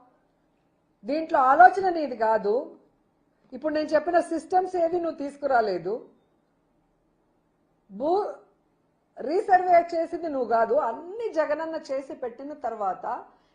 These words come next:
నీకు సిగ్గు లేదా నీ ఫోటో వేసుకోవడానికి అని అడుగుతున్నా. అంటే ఫోటోల గురించి నువ్వు మాట్లాడుతున్నావు, మరుగుదొడ్ల మీద కూడా ఫోటోలు వేసుకునే వాళ్ళు మీరు,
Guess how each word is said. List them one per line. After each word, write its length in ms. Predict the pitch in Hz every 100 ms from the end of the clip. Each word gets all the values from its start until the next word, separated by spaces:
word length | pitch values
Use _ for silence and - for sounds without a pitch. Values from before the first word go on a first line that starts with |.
| 285
నీకు 260 | 349 392
సిగ్గు 360 | 359 330 277 370
లేదా 360 | 403 330 262
నీ 140 | 294 320
ఫోటో 300 | 311 320 339
వేసుకోవడానికి 580 | 330 330 320 320 320 330
అని 100 | 330
అడుగుతున్నా. 500 | 302 302 311 277 226 - _ _ _ _ _ _ _ _ -
అంటే 140 | 339
ఫోటోల 540 | - 294 339 403 403
గురించి 220 | 392 392 381
నువ్వు 180 | 349
మాట్లాడుతున్నావు, 680 | 370 349 339 302 294 233 160 - _ _ _
మరుగుదొడ్ల 800 | 175 226 277 349 392 392 381 381
మీద 200 | 370 370
కూడా 220 | 359 403
ఫోటోలు 460 | 508 392 370 370 349
వేసుకునే 400 | 330 - 320 311
వాళ్ళు 280 | 294 339 381
మీరు, 320 | 339 320